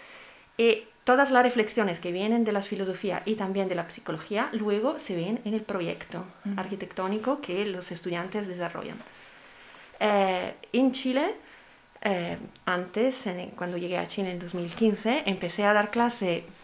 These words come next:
Speaker 1: eh, de, de filosofía del medio ambiente y del paisaje, tanto en Facultad de Ciencia y de Humanidades también, y, eh,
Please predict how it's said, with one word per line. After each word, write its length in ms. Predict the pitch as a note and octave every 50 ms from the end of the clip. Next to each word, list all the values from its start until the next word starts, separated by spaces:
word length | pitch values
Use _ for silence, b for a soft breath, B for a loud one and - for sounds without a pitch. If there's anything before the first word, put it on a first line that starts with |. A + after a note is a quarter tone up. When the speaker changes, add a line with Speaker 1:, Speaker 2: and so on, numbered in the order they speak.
| - - -
Speaker 1:
eh, 200 | G3+ G3 F#3 F3 E3+
de, 240 | F3+ F3 E3+ F3 F#3
de 60 | F3
filosofía 420 | - - F3+ F3 G3 F#3 - A#3
del 120 | A3+ B3 A#3+
medio 160 | A#3 A#3 A#3
ambiente 260 | A#3 A#3 A#3+ A#3 B3
y 20 | A#3+
del 120 | A#3 A3+
paisaje, 580 | - A#3 A3 A3 A3+ A3+ - - F#3 E3+ E3+ -
tanto 260 | - G#3 G#3 G#3 A3 G#3+
en 60 | G#3
Facultad 340 | A3 G#3 - A3 G#3+ A3 G#3+
de 100 | A3 G#3+
Ciencia 560 | G#3+ - A3+ A3 G#3+ G#3+ - F#3 E3+ - - - - - - -
y 240 | G3+ G3 F#3+ -
de 260 | - D#3+ E3 F3+ E3+ -
Humanidades 640 | F3 F3 F3 F#3 F#3 F3+ F#3 F3+ F3 E3+ E3+ E3+
también, 480 | - F3+ F3+ F3+ F#3+ G3+ A3 C4 F4 B B B B B B B B B B B B -
y, 300 | - C4 C4+ B3+ A#3+ - -
eh, 640 | - G3+ G3+ F#3 F3+ F3+ F3 E3+ E3+ E3+ E3+ F3+